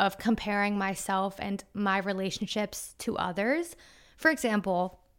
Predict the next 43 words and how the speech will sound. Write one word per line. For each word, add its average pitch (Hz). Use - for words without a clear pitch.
have 240
you 262
ever 349
had 339
a 320
friend 180
who 202
just 330
seems 311
to 381
treat 254
their -
other 202
friend 214
ten 247
times 226
better 208
than 233
you, 233
no 233
matter 233
how 233
much 226
effort 220
you 233
put 233
in, 220
no 240
matter 220
how -
much 240
you 247
show 220
them 220
they 208
mean 208
to 214
you? 233
They 247
just -
adore 220
that 226
friend, 269